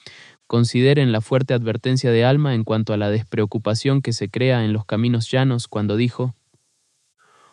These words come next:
Oh, hijo mío, no seamos perezosos por la facilidad que presenta la senda. Así que piensen en las montañas y en el desafío inherente que representan,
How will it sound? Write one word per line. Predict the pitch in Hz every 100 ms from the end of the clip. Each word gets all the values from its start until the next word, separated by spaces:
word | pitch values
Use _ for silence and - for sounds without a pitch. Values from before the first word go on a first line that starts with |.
| _
Oh, | - 120 123 117
hijo | 113 113 107
mío, | 113 104 98 104 _ -
no | 117 127
seamos | 123 131 131 120
perezosos | - 110 107 127 120 113 117
por | - 120
la | 110 110
facilidad | 113 113 107 107 127
que | 135 113
presenta | - 104 - 113 110 104
la | 101
senda. | - 104 95 92 101 _ _ _ _ - - _ _
Así | 110 113 135 139
que | 147 135
piensen | - 147 147 147 127
en | 110
las | 107
montañas | 101 98 101 101 98 98 - - _ - _ _
y | 113
en | 110
el | 104 104
desafío | 107 - 107 127 131
inherente | 127 104 107 107 104 101
que | 104
representan, | 104 98 101 101 143 143 147 151